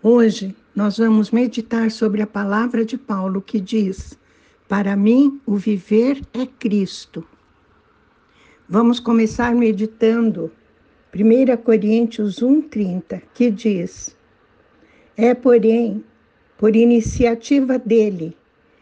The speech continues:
que vocês estão em Cristo Jesus,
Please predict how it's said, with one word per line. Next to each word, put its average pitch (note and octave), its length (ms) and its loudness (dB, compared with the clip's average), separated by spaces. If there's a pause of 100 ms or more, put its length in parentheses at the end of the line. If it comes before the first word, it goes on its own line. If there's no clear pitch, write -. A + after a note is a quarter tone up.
(240)
que A#3 120 0
vocês A#3+ 600 2
estão B3+ 500 -2
em A#3 100 2
Cristo C#4+ 540 0
Jesus, A3 880 -4